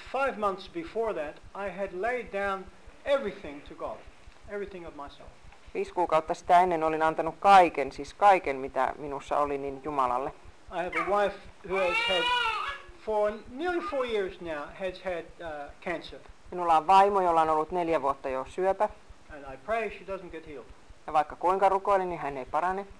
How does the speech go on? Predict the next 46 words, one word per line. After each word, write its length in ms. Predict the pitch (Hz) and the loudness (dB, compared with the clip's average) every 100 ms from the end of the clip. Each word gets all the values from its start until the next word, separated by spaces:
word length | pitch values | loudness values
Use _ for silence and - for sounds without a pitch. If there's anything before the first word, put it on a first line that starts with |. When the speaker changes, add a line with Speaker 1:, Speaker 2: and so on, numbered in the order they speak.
| - | -20
Speaker 1:
She 100 | - | -14
comes 180 | 165 156 | -12 -12
to 100 | - | -14
church 380 | - 220 220 - | -6 -4 -4 -10
and 80 | 170 | -16
she 80 | |
doesn't 220 | 156 156 147 | -14 -14 -14
get 120 | 139 | -16
healed. 180 | 131 - - - - - | -18 -20 -20 -20 -18 -10
Speaker 2:
Hän 80 | 156 | -8
menee 200 | 143 131 | -6 -2
kirkkoon 440 | 190 214 - 170 | 0 0 4 4
ja 40 | |
hän 120 | 143 127 | 4 0
ei 100 | 123 | -8
se, 200 | 165 - | -10 -8
sielläkään 420 | 196 190 196 196 | -4 -2 0 0
parane. 360 | 196 202 202 208 - | 2 2 0 -2 -10
Speaker 1:
So 180 | - 156 | -12 -12
she 140 | 170 | -8
goes 280 | 185 190 190 | -4 -4 -4
the 80 | 190 | -8
medical 380 | 208 214 151 123 | -8 -8 -12 -14
way. 100 | 113 104 - - - - - | -14 -16 -20 -20 -20 -20 -10
Speaker 2:
Niin 200 | 185 170 | -6 -4
hän 160 | 175 156 | -2 -2
on 80 | |
sit 160 | 180 - | -4 2
valinnut 300 | 202 185 180 | 4 4 0
tämän 260 | 190 180 180 | 0 2 6
lääketieteellisen 760 | 170 143 139 139 139 131 151 | 4 4 -8 -8 -8 -8 -8
linjan. 260 | 139 135 143 - - - - | -8 -10 -12 -16 -20 -14 -2
Speaker 1:
But 140 | 202 | -2
in 120 | 196 220 | 0 0
order 240 | 262 233 | 0 -2
for 160 | - 196 | -8 -8
me 180 | 214 | -8
to 140 | 214 185 | -8 -12
serve 520 | - - 269 311 320 - | -14 -8 -4 -2 -4 -6
her 260 | 185 147 135 | -6 -6 -8
as 100 | 131 | -14
a 220 | 160 226 | -12 -8
husband, 320 | 240 190 135 107 - - - - - - 175 | -8 -10 -16 -16 -20 -20 -20 -20 -20 -14 -8
I 40 | |
have 140 | 165 | -8
to 120 | - | -8